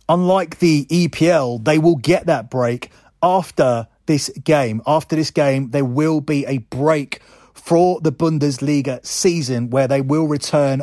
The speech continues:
on January the second. The E P L are the ridiculous league that will play straight through. But of course, Bundesliga can do that. Bundesliga can do that because they do have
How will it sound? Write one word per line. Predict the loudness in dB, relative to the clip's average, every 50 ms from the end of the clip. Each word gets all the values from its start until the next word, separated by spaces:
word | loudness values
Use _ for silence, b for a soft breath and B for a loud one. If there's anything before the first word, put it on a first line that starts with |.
| -6 _ 0
on | 0 2 2 0 -2 -4 -8 -12
January | -8 -4 -4 -2 -2 -2 -2 -2 0 0 -2 -2
the | -4
second. | -4 -4 -2 -2 -2 -2 -4 -4 -4
The | -4 -6 -8 -6
E | -6 -6 -6
P | -6 -4 -4
L | -2 -2 -2 -4 -6 B B B B B B B
are | B 0 2 2 0
the | -2 -4 -4
ridiculous | -4 -4 -2 -2 -4 -4 -4 -6 -8 -8 -6 -4
league | -4 -4 -4 -4 -4
that | -6
will | -6 -6 -8
play | -6 -2 0 0 0 0 -2
straight | -6 -6 -4 -4 -4 -4 -4
through. | -4 -4 -2 -2
But | -2 -6
of | -8 -8
course, | -6 -6 -6 -4
Bundesliga | -4 -4 -4 -2 -2 -2 -4 -4 -4 -4 -2 -4 -4
can | -6 -6 -6 -4
do | 0 2 2 2 2
that. | 2 0 0 0
Bundesliga | -2 -2 -2 -2 -2 -2 -4 -2
can | -2 -2
do | 0 0 0
that | 0 -2
because | -4 -8 -6 -4 -4 -4 -2
they | -2 -4 -4
do | -4 -4 -2 0 0
have | 0 0 -2 -2 -4 -4